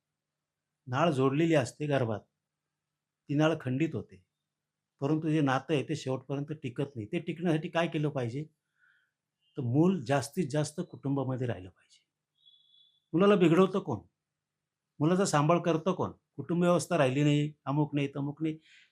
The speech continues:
हे सगळे कारणं झाले आपल्याकडे. आपण काय करतो? तीन चार वर्षाचं मूल झालं की घराबाहेर पाठवतो. कुठे? प्ले ग्रुप, शाळा, बालवाडी, सिनियर केजी, ज्युनियर केजी वगैरे.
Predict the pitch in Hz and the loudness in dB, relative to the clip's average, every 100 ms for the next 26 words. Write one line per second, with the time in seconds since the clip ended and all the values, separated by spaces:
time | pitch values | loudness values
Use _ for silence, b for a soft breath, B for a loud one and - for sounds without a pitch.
0 | _ 202 202 208 220 220 190 196 233 185 | _ -4 0 4 6 6 4 4 4 4
1 | 117 110 95 - _ _ _ _ 151 214 | 2 -2 -10 -20 _ _ _ _ -4 0
2 | 220 220 190 170 151 147 - _ _ _ | 4 4 4 0 -2 -6 -8 _ _ _
3 | _ - 202 196 190 185 175 170 165 185 | _ 2 2 4 4 4 2 0 -2 0
4 | 180 147 151 165 151 135 127 120 117 98 | 4 4 4 0 0 0 0 -2 -2 -4
5 | 95 _ _ _ 156 180 180 - 165 151 | -10 _ _ _ -2 0 -2 0 2 4
6 | 120 104 - _ _ - 151 127 107 113 | 2 -4 -8 _ _ 2 4 6 2 -4
7 | - 135 135 131 117 120 _ - 147 151 | 0 2 2 0 -2 -8 _ -14 -2 0
8 | 143 123 127 117 113 139 143 139 127 127 | 0 -2 -6 -6 -6 -4 -4 -6 -14 -10
9 | 160 131 104 - | -8 -6 -10 -16